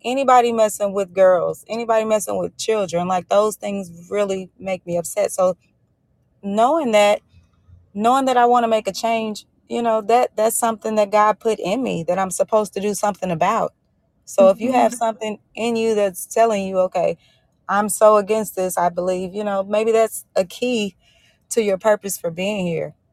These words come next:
Speaker 1: And not just something negative. It could be something positive, like writing. I didn't know that that was a gift. I just thought it was a hobby. You know, just kinda
Speaker 2: Okay.
Speaker 1: being in tune with yourself, knowing what you like to do. What is the thing, this is the question, what is the thing that you do every single day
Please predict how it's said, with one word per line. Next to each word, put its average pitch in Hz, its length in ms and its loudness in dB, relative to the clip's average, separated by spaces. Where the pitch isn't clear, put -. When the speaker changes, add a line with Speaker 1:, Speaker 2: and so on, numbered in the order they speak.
Speaker 1:
And 190 140 -6
not 226 180 -2
just 196 160 -6
something 180 300 -4
negative. 190 440 -4
It 190 80 -18
could 220 120 -2
be 214 120 -6
something 208 340 -8
positive, 175 540 -8
like 180 240 -2
writing. 175 440 -2
I 156 100 -8
didn't 196 240 -8
know 214 240 -4
that 190 200 -6
that 185 200 0
was 175 220 -6
a 175 60 -10
gift. 170 420 -4
I 165 100 -2
just 165 220 -12
thought 180 160 0
it 185 80 -4
was 185 140 -8
a 185 80 -2
hobby. 185 460 -6
You 190 80 -10
know, 190 140 -4
just - 220 -10
kinda 226 260 -2
Speaker 2:
Okay. 208 240 -6
Speaker 1:
being 220 260 -4
in 233 120 0
tune 247 320 -2
with 233 120 -2
yourself, 233 560 0
knowing 208 360 -4
what 202 200 -4
you 208 100 -6
like 214 200 -2
to 202 80 -12
do. 220 180 -2
What 220 180 -2
is 269 120 -6
the 311 100 -4
thing, 247 380 -4
this 226 200 -6
is 185 140 -14
the 170 60 -6
question, - 220 -20
what 214 180 0
is 247 120 -2
the 208 120 -2
thing 202 460 -2
that 175 200 2
you 202 260 -4
do 196 340 0
every 233 320 0
single 220 340 -4
day 175 440 0